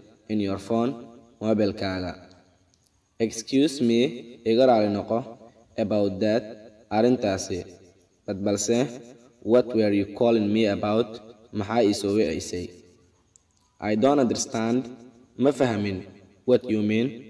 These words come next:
waxaad ula jeedo. "I mean," waxaan ula jeedaa, "what was," maxay ahayd, "the reason," sababtu, "for your call," wicitaankaaga?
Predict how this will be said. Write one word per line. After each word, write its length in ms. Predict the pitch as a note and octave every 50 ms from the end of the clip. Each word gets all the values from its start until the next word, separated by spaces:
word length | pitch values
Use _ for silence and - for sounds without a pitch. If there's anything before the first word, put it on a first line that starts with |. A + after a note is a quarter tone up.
| - - - -
waxaad 300 | - B2 A2+ G#2 G#2+ G#2 G#2+
ula 140 | A2 A2+
jeedo. 380 | G#2+ G2 G2+ G2 F#2 F#2 G2+ F2+ G2 G2 F#2 - - - _ _ _ _ _ _ _ _ _ _ _ _ _ _ _ _ _ _ _ -
"I 140 | B2 C#3 D3+
mean," 220 | D3+ D3 D3 C#3+ D3+ D3 C#3+ D3 D3 C#3+
waxaan 260 | C3+ B2+ C3+ C3 A#2+
ula 140 | A#2 B2+ C3
jeedaa, 420 | B2 A#2 A#2 A2 G#2+ A2 G#2+ A2 B2 - - - - - - - - - -
"what 200 | - B2+ C3+ A#2+
was," 320 | A#2 A2+ A2 A2 A#2 B2 A2+ - -
maxay 300 | A#2+ A#2 A#2+ - A2 G#2
ahayd, 280 | G2+ G2 G#2 G#2 A2+ A2+ G#2 A2+ - G#2+ - - _ _ -
"the 100 | A#2 G#2+ G#2
reason," 440 | G#2+ A2+ B2+ C3+ A#2+ B2 A#2+ A#2 B2 C#3 A#2 B2 -
sababtu, 480 | - A2+ A2 A2+ A#2+ A2+ A2+ A#2+ B2 A#2 A#2+ - - - - - - - _ _
"for 220 | _ - - A2 G#2
your 180 | G#2 G#2 G2+ G#2+
call," 280 | G#2 - A2+ A2+ A#2 C#3+ - A#2+ C#3+ - - - -
wicitaankaaga? 840 | - - G2 G#2+ F#2+ F#2+ A2 A2 A2+ G#2+ G#2+ G#2 F#2+ F#2 F#2 F2+ E2+